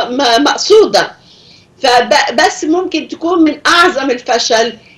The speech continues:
آه، لحياتنا. بس ننتبه إنه نوقع، لما بننتبه إنه ما-، من الأخطاء دي، ولما،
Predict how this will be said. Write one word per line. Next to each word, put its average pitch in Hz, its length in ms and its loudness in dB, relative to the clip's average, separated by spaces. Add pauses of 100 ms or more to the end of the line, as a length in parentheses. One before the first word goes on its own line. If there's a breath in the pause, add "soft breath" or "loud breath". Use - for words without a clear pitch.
(140)
آه، 202 460 4
لحياتنا. 208 540 -2
بس 262 300 -2
ننتبه 392 640 2
إنه 294 200 -2
نوقع، 381 640 2
لما 269 240 -2
بننتبه 285 560 -2
إنه 254 220 0
ما-، 254 180 -2 (420 loud breath)
من 233 140 0
الأخطاء - 540 2
دي، 254 380 -10 (360)
ولما، 262 540 0